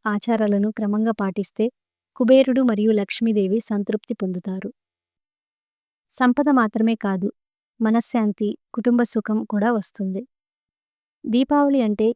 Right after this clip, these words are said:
కేవలం దీపాలు, పండుగ, రకరకాల తీయటి వంటలు మాత్రమే కాదు. ఇది ఆధ్యాత్మికంగా, ధనవంతంగా, శ్రేయస్సును ఆహ్వానించే ఒక పవిత్ర సమయంలో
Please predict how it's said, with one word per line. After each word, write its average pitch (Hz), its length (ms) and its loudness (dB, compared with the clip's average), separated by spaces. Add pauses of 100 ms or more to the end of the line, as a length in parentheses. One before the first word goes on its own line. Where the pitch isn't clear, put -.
కేవలం 226 420 2
దీపాలు, 214 520 2 (180)
పండుగ, 208 340 2 (440)
రకరకాల 226 480 0
తీయటి 220 400 -2
వంటలు 202 420 -2
మాత్రమే 202 320 -2
కాదు. 196 340 -4 (480)
ఇది 240 200 4 (120)
ఆధ్యాత్మికంగా, 220 880 2 (180)
ధనవంతంగా, 202 760 0 (200)
శ్రేయస్సును 240 580 2 (120)
ఆహ్వానించే 202 640 -2
ఒక 208 160 -6
పవిత్ర 220 420 -2
సమయంలో 202 580 0